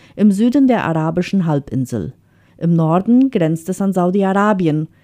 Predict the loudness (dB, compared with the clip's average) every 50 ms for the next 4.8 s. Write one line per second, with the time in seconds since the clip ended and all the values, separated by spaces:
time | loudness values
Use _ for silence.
0 | _ _ -4 -2 -2 -2 -2 -2 -4 -6 -8 -8 -6 -4 -4 -2 -4 -4 -2 -2
1 | -2 -2 0 0 2 2 2 2 0 -2 -6 -8 -12 _ _ _ _ _ _ _
2 | _ _ _ _ _ _ _ _ _ 0 0 2 2 2 2 0 0 2 2 0
3 | 0 0 0 -2 -2 0 0 0 0 0 -2 -2 -4 -8 -4 -2 0 2 2 2
4 | 2 0 0 -2 -2 -2 0 2 2 4 2 2 0 -2 -6 -10